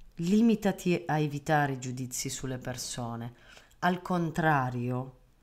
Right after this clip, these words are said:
sii grata a loro, che ti permettono di vedere il loro comportamento e il loro ambiente.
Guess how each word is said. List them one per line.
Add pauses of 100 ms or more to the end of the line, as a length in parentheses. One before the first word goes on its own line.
(300)
sii
grata
a
loro,
che
ti
permettono
di
vedere
il
loro
comportamento
e
il
loro
ambiente.